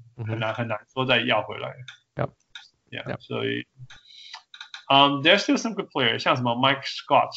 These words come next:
Speaker 2: 他第一场完全投不进，可是我一直觉得Mike Scott是一个很重要的板凳、
Speaker 1: Yep.
Speaker 2: 苦攻三分之类的球员。那第二场他就开始有投进了什么之类的。
Speaker 1: Yep. Yep. Yeah, so，就，
Speaker 2: 我蛮
Speaker 1: 有，还有一个就是，
Speaker 2: 兴趣。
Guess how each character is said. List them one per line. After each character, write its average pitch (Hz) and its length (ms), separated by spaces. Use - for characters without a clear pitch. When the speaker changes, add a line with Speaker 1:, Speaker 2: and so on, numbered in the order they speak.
Speaker 2:
他 156 100
第 156 160
一 160 60
场 120 180
完 117 140
全 127 100
投 117 140
不 107 100
进， - 380
可 123 80
是 190 100
我 156 80
一 180 60
直 - 100
觉 147 100
得 139 60
Mike 147 240
Scott 135 240
是 147 80
一 135 40
个 131 100
很 113 180
重 131 160
要 147 100
的 117 120
板 104 240
凳、 107 80
Speaker 1:
Yep. 117 200
Speaker 2:
苦 117 200
攻 131 220
三 117 260
分 113 200
之 113 100
类 101 120
的 101 60
球 - 180
员。 131 200
那 113 260
第 147 100
二 135 60
场 98 200
他 107 80
就 113 160
开 110 140
始 - 120
有 - 80
投 127 180
进 127 180
了 127 140
什 117 140
么 127 80
之 - 220
类 151 60
的。 - 60
Speaker 1:
Yep. 190 140
Yep. - 20
Yeah, 147 180
so， - 300
就， 139 160
Speaker 2:
我 135 60
蛮 - 140
Speaker 1:
有， 131 80
还 147 140
有 165 100
一 117 40
个 127 60
就 226 80
是， 101 60
Speaker 2:
兴 170 100
趣。 - 220